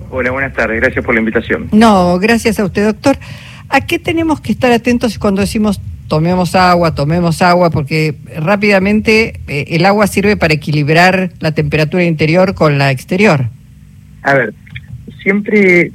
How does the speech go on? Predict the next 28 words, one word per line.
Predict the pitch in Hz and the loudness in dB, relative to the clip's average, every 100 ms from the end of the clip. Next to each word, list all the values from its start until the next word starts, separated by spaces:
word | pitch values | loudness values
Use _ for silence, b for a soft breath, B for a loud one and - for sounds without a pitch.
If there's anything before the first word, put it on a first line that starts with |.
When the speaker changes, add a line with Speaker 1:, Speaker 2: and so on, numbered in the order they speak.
| - | -4
Speaker 1:
hablamos | 110 135 151 156 139 | 0 2 2 0 -4
en | 123 | -4
esta | 131 123 123 | -4 0 2
época, | 139 139 127 101 | 2 0 -2 -4
cuando | 98 98 | -6 -6
más | 110 117 | -6 -4
cuando | 117 | -4
estamos | 107 120 113 | -4 -4 -2
inmersos | 110 120 - | 0 -2 -2
en | |
una | 107 | 0
ola | 117 | 2
de | 113 | 2
calor, | 104 117 | 2 0
como | 117 107 | 0 -4
estamos | 98 110 | -4 -2
viendo | 107 113 107 | 0 0 4
ahora, | 131 135 | 2 2
que | 101 | -2
vamos, | 107 113 104 | -4 -4 -4
creo, | 117 113 | -2 -2
por | - 92 | -2 -4
la | 90 95 - - - - - - | -6 -10 -18 -20 -20 -20 -16 -4
novena | 110 120 127 | 0 2 2
ola | 127 127 | 2 0
de | |
calor | - - 127 135 120 | -2 0 2 2 0
de, | 107 | -2